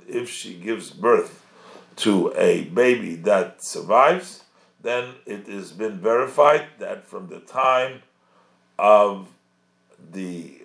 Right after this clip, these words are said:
pregnancy, it's already after the time. Is Damrin, others say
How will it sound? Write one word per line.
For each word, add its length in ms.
pregnancy, 1040
it's 240
already 300
after 240
the 120
time. 240
Is 200
Damrin, 420
others 320
say 360